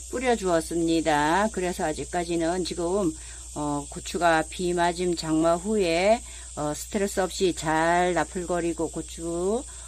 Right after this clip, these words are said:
어,가 건강하게 지금 잘 지키고 있는 것 같습니다. 어, 앞으로 날짜는 어떻게 될지 모르지만 지금 현재까지는, 어, 요 두 가지를 연면 시비했습니다.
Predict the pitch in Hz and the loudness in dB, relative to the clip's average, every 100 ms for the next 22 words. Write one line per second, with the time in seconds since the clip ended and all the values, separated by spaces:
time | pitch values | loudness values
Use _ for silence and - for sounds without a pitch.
0 | - - 139 143 143 139 185 190 139 - | -14 -8 -4 -2 -4 0 2 4 2 -4
1 | - - 151 151 175 175 156 - 165 156 | -14 -6 -4 -2 -2 -2 -4 -4 -4 -4
2 | 147 151 160 - 185 165 151 156 151 160 | -4 -6 -10 -8 -6 -2 -2 0 -2 -2
3 | 147 139 156 156 151 147 139 160 170 - | -4 -4 -4 -2 0 0 0 -2 -4 -10
4 | - - - 147 - 220 - 285 240 165 | -16 -14 -4 2 4 4 4 0 4 4
5 | 160 214 202 185 - - 247 202 - 202 | 4 4 4 2 -2 -6 0 0 2 0
6 | 170 160 160 170 175 156 160 - - 185 | 2 4 2 0 2 2 2 0 -2 -2
7 | 208 226 208 185 165 156 151 180 233 294 | 0 -2 -2 0 0 2 2 2 0 -2
8 | - - - - 135 147 151 156 156 156 | -10 -16 -16 -10 -6 -2 0 2 2 2
9 | 151 143 - 165 175 180 165 160 156 147 | 0 -4 -8 -4 4 4 6 4 4 4
10 | 160 175 180 - 180 180 165 175 - 165 | 2 0 -2 -2 0 0 0 -4 -6 -2
11 | 156 147 143 135 143 170 254 | 0 0 0 2 2 0 0